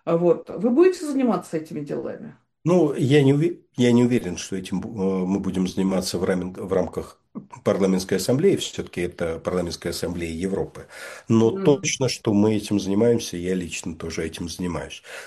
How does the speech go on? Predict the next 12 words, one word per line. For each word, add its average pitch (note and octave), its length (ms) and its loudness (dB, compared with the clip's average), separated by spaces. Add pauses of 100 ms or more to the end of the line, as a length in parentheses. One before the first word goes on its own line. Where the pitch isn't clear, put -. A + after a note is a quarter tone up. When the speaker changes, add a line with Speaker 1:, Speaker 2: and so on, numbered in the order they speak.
Speaker 2:
То G#2 100 0
есть, - 340 -4
э, F2+ 360 2
вот F2+ 240 -4
сейчас, - 840 2
э, F#2 260 0 (240)
м, E2+ 640 -12 (1800)
после G#2+ 220 2
второго G#2 380 4
самолёта, F2 640 0
который F2+ 360 -2
был, D3 300 4